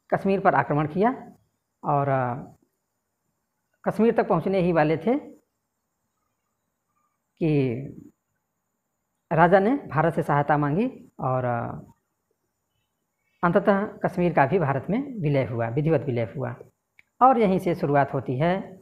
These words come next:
भारत पाक कश्मीर संघर्ष उन्नीस सौ सैंतालीस की और कश्मीर समस्या की भी। और दूसरे शब्दों में हम ये कह सकते हैं कि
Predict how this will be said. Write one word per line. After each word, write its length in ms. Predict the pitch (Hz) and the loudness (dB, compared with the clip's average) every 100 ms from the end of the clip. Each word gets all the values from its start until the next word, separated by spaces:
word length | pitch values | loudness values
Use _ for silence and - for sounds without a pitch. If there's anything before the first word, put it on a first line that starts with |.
| - _ _ _ _ 139 | -20 _ _ _ _ -4
भारत 400 | 139 156 156 156 | 2 4 4 0
पाक 520 | - 139 143 147 143 | -2 0 0 0 -6
कश्मीर 340 | - 143 143 | -4 -2 -2
संघर्ष 500 | 139 143 127 151 151 | -4 -6 -2 -4 -4
उन्नीस 340 | 151 135 131 - | -6 -6 -6 -6
सौ 100 | 175 | -4
सैंतालीस 500 | 180 175 160 131 - | 0 4 4 2 -6
की 360 | 123 - - 156 | -10 -10 -4 0
और 540 | 170 196 - - - _ 151 | 2 2 0 -12 -20 _ -6
कश्मीर 300 | - 175 175 | -2 -2 -2
समस्या 400 | 170 151 - 123 | -2 -2 -2 -4
की 180 | 127 | -4
भी। 440 | 110 123 117 - _ _ _ _ _ _ _ _ _ 147 | -8 -10 -12 -16 _ _ _ _ _ _ _ _ _ -8
और 80 | 139 | -2
दूसरे 240 | 180 226 | 2 2
शब्दों 280 | 226 190 214 | 2 0 0
में 100 | 208 | 0
हम 180 | 180 185 | 0 0
ये 100 | 180 | 0
कह 120 | 160 | 0
सकते 300 | 175 - 135 | -2 -4 -4
हैं 460 | 143 208 233 - - _ _ - | -2 -2 -4 -10 -20 _ _ -4
कि 240 | 190 220 | 0 0